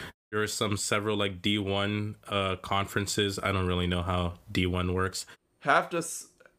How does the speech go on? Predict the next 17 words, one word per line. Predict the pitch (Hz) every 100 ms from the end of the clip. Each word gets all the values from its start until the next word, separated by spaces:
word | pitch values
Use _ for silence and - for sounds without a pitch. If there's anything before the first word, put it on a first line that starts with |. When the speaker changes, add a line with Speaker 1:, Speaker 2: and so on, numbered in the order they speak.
| -
Speaker 2:
half | 156 165 196
the | 208
school | - 170 156
in | 143
my | 131
league, | 110 107 117 131 160 -
uh, | 113 110 107 110
canceled | - 117 117 131 113
athletics, | 135 - 139 180 - - - _ _ _
um, | - 123 120 120 120 -
which | - 123 -
means | 131 120 120 120 -
it's | 113 -
not | 131 123 120
looking | 147 123 117
very | 110 113 107 104
bright, | 95 95 123 -